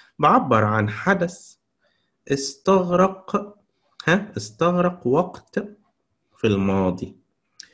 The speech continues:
مش مجرد ح-، حص-، حصل وانتهى، لأ، أنا عايز هنا أتك على حتة استغراق الوقت، أو بالعربي كان بيحصل،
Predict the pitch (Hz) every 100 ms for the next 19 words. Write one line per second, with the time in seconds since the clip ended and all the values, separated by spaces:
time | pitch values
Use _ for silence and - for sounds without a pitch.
0 | _ 208 214 220 220 262 202 - - 151
1 | - - - 196 131 - - 185 151 110
2 | 98 104 - 123 113 104 - _ - 202
3 | - - - - - 220 226 175 240 226
4 | 180 - 240 247 - _ _ 120 - -
5 | 220 - 151 185 180 - 220 - 226 -
6 | 120 - 127 127 139 180 180 107 98 104
7 | - - - - - - - _ - -
8 | 254 143 98 107 170 160 151 160 - _
9 | _ - 180 185 180 180 180 180 - _
10 | - 110 107 113 - - - - 107 101
11 | 87 -